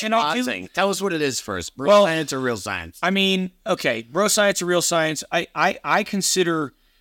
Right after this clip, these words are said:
Speaker 1: like, I believe that schwazing was, like, like, literally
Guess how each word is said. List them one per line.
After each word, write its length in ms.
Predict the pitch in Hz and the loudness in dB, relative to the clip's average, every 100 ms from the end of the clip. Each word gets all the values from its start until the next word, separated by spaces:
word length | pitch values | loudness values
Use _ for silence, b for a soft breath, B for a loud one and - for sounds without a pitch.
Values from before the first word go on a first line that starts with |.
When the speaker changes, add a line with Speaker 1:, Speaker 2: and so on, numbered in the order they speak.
| _ | _
Speaker 1:
like, 160 | 151 156 | -2 2
I 100 | 151 | 2
believe 320 | 160 185 220 | 2 0 0
that 100 | 196 | 0
schwazing 540 | 185 180 170 151 160 151 | -2 2 0 2 -2 -2
was, 160 | 135 | -4
like, 260 | 135 127 - _ _ _ _ | -2 -4 -8 _ _ _ _
like, 220 | 143 131 | -4 -4
literally 520 | 135 147 175 165 151 | -2 0 0 2 0